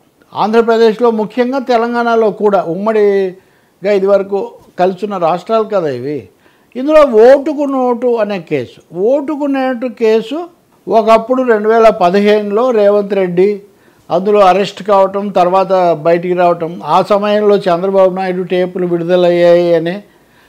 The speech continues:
అవి ఫారెన్సిక్ పరీక్షకు అయ్యా-, వెళ్ళాయి అని అప్పుడు ఎమ్మెల్యేగా ఉన్న ఆళ్ళ రామకృష్ణారెడ్డి ఆర్కే దాని మీద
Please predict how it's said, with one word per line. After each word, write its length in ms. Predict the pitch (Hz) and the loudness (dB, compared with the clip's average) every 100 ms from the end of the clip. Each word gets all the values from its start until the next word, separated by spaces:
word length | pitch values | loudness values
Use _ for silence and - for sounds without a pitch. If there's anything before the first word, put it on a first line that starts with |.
| - | -4
అవి 160 | 156 151 | -2 -2
ఫారెన్సిక్ 760 | 170 175 220 233 208 226 - 214 208 202 | 4 4 6 2 0 -6 -8 -2 0 2
పరీక్షకు 520 | 185 202 196 - 202 196 | 2 0 -2 -4 -2 0
అయ్యా-, 340 | 190 190 185 | 2 2 2
వెళ్ళాయి 720 | 175 180 180 190 190 196 202 - _ _ - | 2 2 4 6 6 4 0 -10 _ _ -2
అని 220 | 190 226 | 0 2
అప్పుడు 360 | 208 196 226 | 2 2 2
ఎమ్మెల్యేగా 640 | 214 202 208 208 208 202 202 | 4 4 2 4 4 4 2
ఉన్న 160 | 196 196 190 180 185 | 2 0 2 0 0
ఆళ్ళ 380 | 170 190 202 202 | 2 4 4 4
రామకృష్ణారెడ్డి 760 | 180 185 180 - 196 190 185 175 | 4 2 -2 -10 -8 -4 0 4
ఆర్కే 720 | 165 180 190 214 202 190 175 - _ _ _ _ - | 6 4 2 0 2 2 -2 -10 _ _ _ _ -4
దాని 260 | 165 196 196 | 2 2 2
మీద 220 | 202 | 0